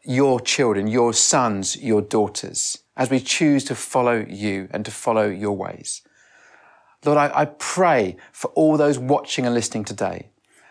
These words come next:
that they would be fully restored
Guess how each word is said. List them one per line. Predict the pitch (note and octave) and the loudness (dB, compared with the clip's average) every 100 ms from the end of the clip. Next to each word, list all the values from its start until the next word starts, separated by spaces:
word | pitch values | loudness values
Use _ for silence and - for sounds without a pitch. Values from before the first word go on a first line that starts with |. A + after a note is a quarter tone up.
| _ - | _ -2
that | C#3+ C3+ | 0 2
they | D3+ D3+ | 2 4
would | C#3+ | 4
be | - C3 | 4 0
fully | - - E3+ D3+ C#3+ C3 | 2 -2 2 4 4 2
restored | B2 A#2 - - - D#3+ D3 B2 G2 F2 | 2 2 2 0 0 2 4 4 2 -2